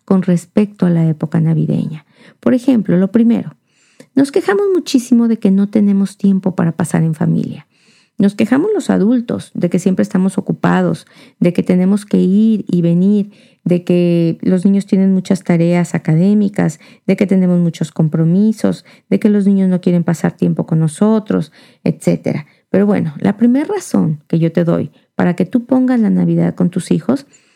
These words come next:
es que es una maravillosa oportunidad para pasar tiempo en familia. Cuando tú pongas la Navidad te vas a dar cuenta que te vas a llevar por lo menos un día completo, que te tienes que levantar muy temprano y que todos tienen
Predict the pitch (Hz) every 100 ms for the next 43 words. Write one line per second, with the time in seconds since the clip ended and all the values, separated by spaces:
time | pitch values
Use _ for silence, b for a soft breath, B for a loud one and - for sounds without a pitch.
0 | b b 202 233 233 220 220 - 202 196
1 | 190 190 190 175 185 170 190 175 185 190
2 | 233 214 180 170 - 175 - 180 180 240
3 | 185 165 165 160 147 - _ b b b
4 | - 233 247 359 403 392 320 240 208 214
5 | 220 214 - 214 214 202 190 202 185 175
6 | 170 180 165 160 B B - 269 262 269
7 | 269 302 440 - - 214 180 185 175 -
8 | - - _ _ _ 202 214 226 226 233
9 | 214 202 196 214 214 220 226 240 233 226
10 | 214 190 160 151 - _ B B B 208
11 | 214 208 247 254 294 285 233 214 226